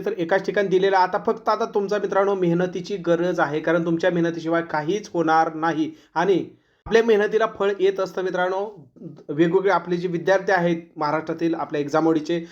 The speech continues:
तर ते आपले सिलेक्ट होताना दिसत आहे. आपण आज बघू शकता, आजच, मित्रांनो, आपल्या एक्झाम बॉडीचे विद्यार्थी मीना शिंदे यांचं, मित्रांनो,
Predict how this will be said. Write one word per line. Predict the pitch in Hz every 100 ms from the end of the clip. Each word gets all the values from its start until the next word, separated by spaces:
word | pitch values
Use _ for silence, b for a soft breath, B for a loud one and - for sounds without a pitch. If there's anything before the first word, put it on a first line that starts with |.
| B -
तर | 185 202
ते |
आपले | 220 170 202 202
सिलेक्ट | 196 196 196
होताना | 175 180 180
दिसत | 165 175 175
आहे. | 165
आपण | 175 160 175
आज | 151 156
बघू | 160 160
शकता, | 165 165 180 180 B B
आजच, | 143 170 202
मित्रांनो, | 196 180 185
आपल्या | 175 175
एक्झाम | 165 170
बॉडीचे | 165 165 170
विद्यार्थी | 160 165 165 175
मीना | 165 156
शिंदे | 156 160 160
यांचं, | 160 151 151
मित्रांनो, | 147 151 156 165